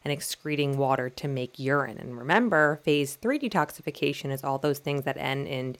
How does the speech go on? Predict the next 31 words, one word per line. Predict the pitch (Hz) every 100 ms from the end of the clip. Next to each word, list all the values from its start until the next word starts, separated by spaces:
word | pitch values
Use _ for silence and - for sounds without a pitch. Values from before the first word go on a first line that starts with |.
| -
ation, | 160 165 - 117
urination, | 127 147 147 151 147 143 139 143 - 127 127 139 - _ -
defecation, | 131 143 139 - 143 139 139 135
perspiration, | - 143 139 147 139 135 139 - 131
right? | 127 135
So | -
we | 147
wanna | 143 143 143 151 147 - - - _
get | - 139
whatever | 139 139 139
we're | 143
putting | 139 143 143 139
in | 131 127 -
out. | 127 120 - _ _ _ _ _ _ -
Again, | 147 139 139
don't | 143 139
forget | 147 147
some | - 147
of |
those | 143 139
botanicals | 147 156 143 139 143
like | 135 127
burdock | - 143 139 139 127
and | 131
dandelion, | 180 214 208 196 190 185 180 180 175 - - _ -
uh, | 127 120 123
yellow | 151 190 190
dock, | 180 180 175 175 - - - _ _
and | 147
basically | 196 220 - 262 247 247
just | 226 214 214 - -